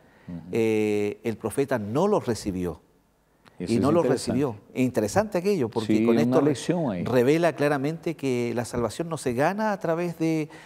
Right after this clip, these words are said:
Speaker 2: eh, algún acto, independientemente que sea una acción de gratitud, pero, eh, finalmente la salvación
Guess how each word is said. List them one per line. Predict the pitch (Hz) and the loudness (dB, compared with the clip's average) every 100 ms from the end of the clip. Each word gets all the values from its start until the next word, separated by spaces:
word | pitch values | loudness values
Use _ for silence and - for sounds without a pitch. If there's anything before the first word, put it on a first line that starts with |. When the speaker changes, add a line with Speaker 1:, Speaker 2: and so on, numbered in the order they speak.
| - - | -20 -4
Speaker 2:
eh, | 135 131 | 2 4
algún | 113 135 135 | 2 2 2
acto, | 151 - 156 | 0 -2 -6
independientemente | 139 127 120 117 151 139 135 147 143 | -2 2 2 2 0 0 -2 -2 -2
que | 120 | -2
sea | - 165 185 | -2 0 2
una | 139 127 117 | 0 0 -2
acción | 110 - 127 | -2 -2 0
de | 120 | 0
gratitud, | 120 113 135 160 - - - - - - | -2 -4 -4 -4 -6 -20 -20 -20 -8 2
pero, | 151 175 208 233 | 2 2 -2 -6
eh, | 131 123 120 110 | -2 0 0 -2
finalmente | 131 131 135 151 - | -2 -2 -2 -6 -4
la | 131 | -4
salvación | 117 117 110 - 147 147 | -4 -6 -8 -4 -6 -6